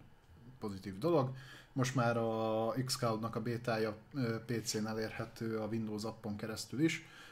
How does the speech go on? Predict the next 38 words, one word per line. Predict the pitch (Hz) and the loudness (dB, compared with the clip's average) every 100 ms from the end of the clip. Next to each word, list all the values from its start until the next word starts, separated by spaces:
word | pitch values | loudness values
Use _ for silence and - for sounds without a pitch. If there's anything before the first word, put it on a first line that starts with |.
| - | -8
Ugye, | 123 120 | 0 4
aki | 117 117 120 | 4 4 0
használ, | 110 123 117 127 113 110 107 107 | 2 2 2 0 0 2 0 -2
ö, | 120 107 107 | -4 -4 -2
Game | 113 110 104 | -2 -4 -4
Pass-t, | 110 101 - - - - - - - - - | -2 0 -2 -4 -20 -20 -20 -20 -20 -20 -10
ö, | 110 101 98 95 | -6 -4 -4 -2
P | 131 143 | 2 2
C-n, | - 220 214 208 - | 4 4 4 -2 -8
az | 113 113 | -4 -2
eddig | 107 107 | -2 -2
is | 107 120 | 0 0
a | |
Windows | 117 110 107 | 0 0 0
appon | 110 - 107 | -2 -4 -4
keresztül, | 110 107 - - 113 113 - - - - - | -2 -4 -4 -4 -2 -2 -6 -20 -20 -16 -6
ö, | 107 107 | -2 0
rajtoltatta | 110 107 107 104 107 - 113 | 0 0 -2 -4 -6 -4 -2
el | |
a | 104 | 0
játékait. | 107 151 202 185 185 185 185 - - - - - | 0 0 -2 -2 2 2 2 -4 -20 -20 -16 -4
Tehát | 120 | -2
most | 117 117 | -2 -4
már | 117 | -2
nem | 110 110 | -2 -2
csak | 104 110 | -4 -6
a | |
böngészős | 104 113 185 208 180 160 - | -6 -2 0 2 2 0 2
támogatása | 151 135 135 131 123 127 | 2 4 2 2 0 0
van | 123 | 2
meg | 113 | 2
az | 113 117 - | 0 -2 -4
xCloud-nak, | - - 117 113 110 113 - - - - - | -8 -2 0 0 0 -2 -4 -16 -20 -20 -2
hanem | 123 120 110 107 104 | 2 2 2 0 0
a | 104 | 0
Windows | 113 143 160 | 2 4 4
appos | 196 - 202 | 2 4 2
is. | 247 247 | 2 -2